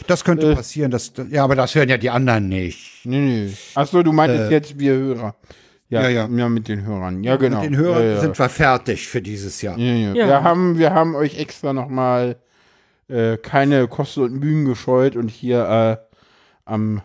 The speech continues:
Speaker 2: zweiten Weihnachtsfeiertag noch eine Sendung produziert.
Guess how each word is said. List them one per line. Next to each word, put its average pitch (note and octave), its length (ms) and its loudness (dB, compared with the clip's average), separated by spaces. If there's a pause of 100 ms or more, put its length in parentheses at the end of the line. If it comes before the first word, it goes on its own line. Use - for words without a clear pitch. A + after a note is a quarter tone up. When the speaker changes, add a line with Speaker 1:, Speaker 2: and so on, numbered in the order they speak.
(160)
Speaker 2:
zweiten B2 380 0
Weihnachtsfeiertag A#2 840 0
noch G2+ 120 -6
eine A2+ 140 -4
Sendung G2+ 380 -4
produziert. G2+ 680 -14